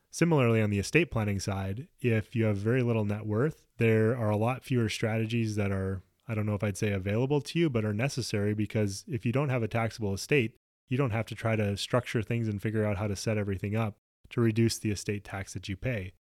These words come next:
But as net worth grows, a lot of those strategies become much more important. And as they become more important, then you have to take the time to really learn them and understand how they work in order to effectively implement them for yourself. So Steve, let's talk about some specific areas where we see clients leaving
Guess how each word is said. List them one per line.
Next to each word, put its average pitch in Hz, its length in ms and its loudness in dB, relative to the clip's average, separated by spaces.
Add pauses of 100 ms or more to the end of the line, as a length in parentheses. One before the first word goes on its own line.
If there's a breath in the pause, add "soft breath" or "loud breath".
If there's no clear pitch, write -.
(140)
But 117 100 0
as 110 120 2
net 123 200 0
worth 113 240 -2
grows, 110 540 0
a 160 120 -12
lot 117 240 0
of 117 60 2
those 107 180 2
strategies 107 500 -4
become 104 360 -6
much 104 200 -4
more 101 200 -4
important. 135 560 -4 (200 soft breath)
And 120 140 0
as 123 160 2
they 120 80 2
become 113 300 0
more 107 180 0
important, 110 540 0 (160)
then 120 420 2
you 107 100 2
have 107 160 0
to - 80 -14
take 110 200 -2
the 110 80 -4
time 107 260 -2
to 104 80 -2
really 101 220 0
learn 131 260 0
them 104 220 -2
and 104 80 -2
understand 104 460 -2
how 117 180 -2
they 110 120 0
work 107 320 -2 (300)
in 123 120 0
order 120 180 4
to - 140 -4
effectively 107 580 -2
implement 101 420 -2
them 98 180 -2
for 98 100 -4
yourself. 92 520 -6 (260)
So - 140 0
Steve, 151 280 4
let's 147 180 2
talk 160 200 0
about 117 200 4
some 107 120 -2
specific 110 560 -4
areas 104 380 0
where 98 80 -4
we 107 140 0
see 107 240 -2
clients 101 580 -4
leaving 107 580 -2